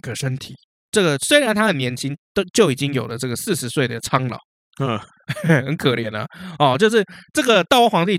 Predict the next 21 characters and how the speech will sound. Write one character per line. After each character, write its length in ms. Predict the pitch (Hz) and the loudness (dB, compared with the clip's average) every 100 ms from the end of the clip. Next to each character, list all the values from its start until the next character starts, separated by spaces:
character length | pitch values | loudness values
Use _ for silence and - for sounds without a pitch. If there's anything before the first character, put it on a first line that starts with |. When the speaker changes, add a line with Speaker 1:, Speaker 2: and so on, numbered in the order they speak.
| - | -4
Speaker 1:
浑 240 | - 156 175 | 2 2 4
身 200 | 185 185 | 0 2
就 140 | 185 | 0
充 200 | - 160 | 2 0
满 220 | 165 117 | 0 -4
了 80 | 120 | -6
那 80 | 131 | -4
种 120 | 131 | -4
木 220 | 139 190 127 | -2 -2 0
气 220 | - 131 - | -2 -4 -8
啊， 120 | 135 | -14
就 100 | 117 | -8
是 320 | 131 139 127 123 _ - - | -6 -4 -6 -10 _ -10 -4
很 160 | 135 | 0
老， 200 | 151 90 - _ _ | 0 -2 -12 _ _
老 200 | 135 98 | -10 -6
气 200 | - - | -4 -2
的 80 | 127 | -2
那 100 | 127 | -4
种 100 | 117 | -10
感 120 | 120 | -14